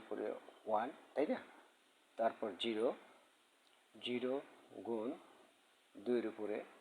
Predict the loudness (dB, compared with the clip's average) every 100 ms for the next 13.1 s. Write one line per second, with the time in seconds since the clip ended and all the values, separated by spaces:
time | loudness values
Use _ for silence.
0 | -20 -20 -20 -2 0 2 0 0 -2 -6
1 | -20 -20 -8 -2 0 2 2 2 2 0
2 | 0 -2 -4 -6 -4 -4 -4 -10 -20 -20
3 | -20 _ _ 0 2 2 2 4 4 6
4 | 6 6 4 -2 -14 -20 -20 _ _ _
5 | 6 12 12 12 8 6 4 2 2 -2
6 | -2 6 8 8 6 4 4 4 4 4
7 | 4 -2 -12 -8 -2 0 0 -2 -8 -16
8 | -16 -16 -14 -12 -2 4 4 4 -2 -2
9 | 0 -2 -10 -20 -6 4 6 6 0 0
10 | 0 0 -4 -20 -20 -20 -20 -20 -20 -20
11 | _ _ 12 12 12 12 6 8 8 6
12 | -10 -20 -20 -20 -20 -20 -8 0 0 0
13 | 4